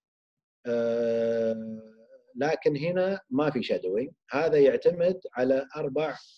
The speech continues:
آه، طرق للتدريب فقط، اللي هي الكورس،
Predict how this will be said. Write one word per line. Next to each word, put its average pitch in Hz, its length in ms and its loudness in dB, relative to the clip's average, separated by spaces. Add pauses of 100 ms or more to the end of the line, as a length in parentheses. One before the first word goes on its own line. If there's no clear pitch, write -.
(480)
آه، 110 880 -2 (360)
طرق 160 320 4
للتدريب 127 680 0 (100)
فقط، 117 300 -4 (600)
اللي 107 240 -2
هي 135 260 2
الكورس، 147 840 -2